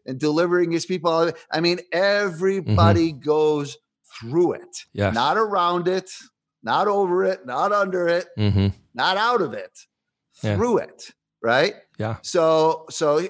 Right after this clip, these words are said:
Speaker 1: here's something interesting, and, and, and it, it, it's, it's, it's kind of important that we understand this 'cause it's, it's kind of germane to what we're talking about, around five eighty-seven, five eighty-nine B C, there's a whole group of people whose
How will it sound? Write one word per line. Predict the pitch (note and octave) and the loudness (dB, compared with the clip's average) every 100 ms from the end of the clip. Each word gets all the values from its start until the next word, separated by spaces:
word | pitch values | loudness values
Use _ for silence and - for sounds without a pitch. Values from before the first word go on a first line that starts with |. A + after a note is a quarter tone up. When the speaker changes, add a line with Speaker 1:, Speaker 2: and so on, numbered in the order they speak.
| - | -4
Speaker 1:
here's | F#3+ A#3 | -2 2
something | A#3+ A3 E3 | 0 0 0
interesting, | C#3+ C#3+ D3 - G#2 F2 _ | 0 0 -6 -8 -10 -12 _
and, | - A#2+ A#2 A#2 | -6 -4 -2 -4
and, | A#2+ A#2+ A#2 A#2+ | -2 -2 -2 -4
and | A#2 A2+ A2+ A2+ A#2 A2+ | -2 0 0 0 -2 -4
it, | B2+ B2 | -6 -2
it, | A#2+ B2 C#3 | -2 -2 -2
it's, | B2 A#2 - | -2 -4 -6
it's, | A#2+ A#2 A#2 A#2+ _ | -8 -8 -12 -14 _
it's | A#2+ A#2 | -10 -8
kind | - D3+ | -2 0
of | D#3 | 0
important | C3 - C3+ C3+ | -2 0 0 2
that | A2+ | -2
we | A2 | -4
understand | A2+ A2 G#2+ - A2 G#2+ | -2 -2 -4 -2 -2 -2
this | F#2 | -6
'cause | - G2 | -8 -8
it's, | G#2 - | -8 -8
it's | G2+ - | -10 -6
kind | A#2 C3 | -2 0
of | |
germane | A#2+ A#2+ G#2+ A2 | 0 0 0 2
to | A2 | 2
what | G2+ F#2+ | 2 0
we're | G2+ | -2
talking | G2 F#2+ D#2 | -2 -4 -8
about, | D2+ C#2+ _ - - - _ _ G#2+ | -8 -10 _ -20 -20 -20 _ _ -4
around | A#2+ D3 F3 | 2 2 2
five | - D#3 D#3 D#3 | 2 2 2 2
eighty-seven, | D3 C3+ - C#3+ C3 C3 B2 | -2 -4 -4 0 0 0 -4
five | G#2 - A#2+ B2 | -6 -6 -2 0
eighty-nine | B2 A#2+ A2+ A2 A2+ | 0 -2 -2 -4 -6
B | G#2 G#2+ | -6 -8
C, | - A#2 F#2+ D#2+ _ _ _ | -6 -6 -8 -14 _ _ _
there's | G2 | -10
a | A2+ | -10
whole | G#2+ C#3+ D#3 | 0 2 4
group | D#3 D#3+ | 4 0
of | D#3 C#3 | -2 -6
people | B2 A#2+ A2+ G#2 G#2+ _ _ _ _ - | -4 -2 0 -2 -4 _ _ _ _ -10
whose | A#2+ B2 B2 B2 B2 G#2 | 0 2 4 2 0 -4